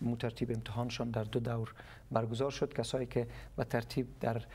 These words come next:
اه، لیسه هایی که به، در اخیر جدول بودن، اه، در هفته که، اه، تکمیل می‌شه،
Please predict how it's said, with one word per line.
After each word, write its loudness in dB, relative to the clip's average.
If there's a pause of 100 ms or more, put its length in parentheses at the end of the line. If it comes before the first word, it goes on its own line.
(300)
اه، 2
لیسه 0
هایی 2
که 0
به، 0 (600)
در 6
اخیر 2
جدول 0
بودن، 0 (400)
اه، 0
در 2
هفته 0
که، -2 (320)
اه، -4 (520)
تکمیل 0
می‌شه، 2